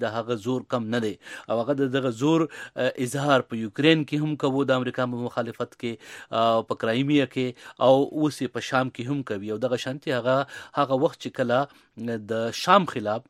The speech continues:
یو قرارداد په ملګرو ملتونو کې د صدر بشار الاسد خلاف منظورېده، نو لوی ملګری یې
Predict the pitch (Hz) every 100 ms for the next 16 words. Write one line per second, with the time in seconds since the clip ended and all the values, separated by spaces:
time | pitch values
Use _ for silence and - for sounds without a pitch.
0 | _ - 113 - 107 104 147 165 139 127
1 | 113 151 127 113 107 117 107 110 139 107
2 | 127 110 101 98 104 98 139 - 117 123
3 | 110 98 104 107 190 - - - - 139
4 | 151 160 - - 131 147 190 147 120 107
5 | 110 107 110 113